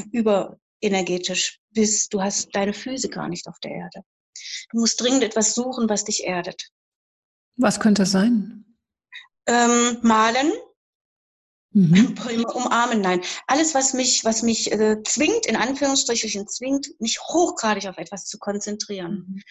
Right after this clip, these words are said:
Speaker 1: um mein Gedankenkarussell, ich hab halt wirklich, das stimmt schon, sehr hyperaktives Gehirn,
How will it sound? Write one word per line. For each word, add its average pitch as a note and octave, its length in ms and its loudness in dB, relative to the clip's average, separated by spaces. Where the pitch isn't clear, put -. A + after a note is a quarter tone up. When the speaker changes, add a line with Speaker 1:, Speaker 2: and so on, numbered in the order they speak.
Speaker 1:
um G#3+ 200 4
mein G3 320 2
Gedankenkarussell, F#3+ 1040 -2
ich G#3+ 140 -6
hab - 140 -10
halt F#3+ 140 -6
wirklich, A3+ 260 -2
das F#3 160 -4
stimmt G3+ 320 -4
schon, F#3 280 -4
sehr G3 200 0
hyperaktives G3 640 -6
Gehirn, F#3 260 -6